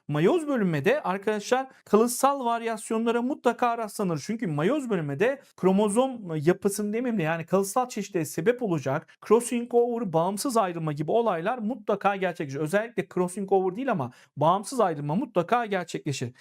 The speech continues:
Tetrat, sinapsis, crossing over ve bağımsız ayrılma denilen olaylar mayoz bölünmeye özgü olaylardır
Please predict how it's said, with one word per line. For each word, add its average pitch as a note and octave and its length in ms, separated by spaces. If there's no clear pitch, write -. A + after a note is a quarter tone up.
Tetrat, G#3+ 720
sinapsis, G#3 840
crossing A#3+ 480
over A#3 360
ve E3+ 200
bağımsız G3+ 460
ayrılma G3 480
denilen G#3 320
olaylar A3 540
mayoz G#3 400
bölünmeye F#3+ 360
özgü E3 320
olaylardır C#3+ 640